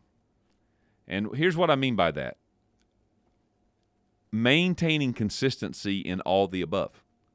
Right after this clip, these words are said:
And I've found that inconsistency is such a problem in people's lives, no matter what disciplines we're talking about.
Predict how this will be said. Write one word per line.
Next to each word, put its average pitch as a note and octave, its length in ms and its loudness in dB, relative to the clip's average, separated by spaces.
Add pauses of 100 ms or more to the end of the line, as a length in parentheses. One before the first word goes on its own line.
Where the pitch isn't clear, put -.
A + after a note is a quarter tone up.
(680)
And G#2 140 2
I've C#3+ 180 6
found D3 460 0
that G2 280 2 (1080)
inconsistency F#3 1300 0
is A#2+ 100 0
such - 340 -2
a B2 60 -2
problem B2 520 0
in G2 100 -2
people's F#2+ 420 -8
lives, D#2+ 500 -4
no D3+ 240 2
matter G#3 300 2
what C#3 540 0
disciplines F2+ 640 -4
we're E2 100 -8
talking D2 360 -6
about. A1+ 320 -12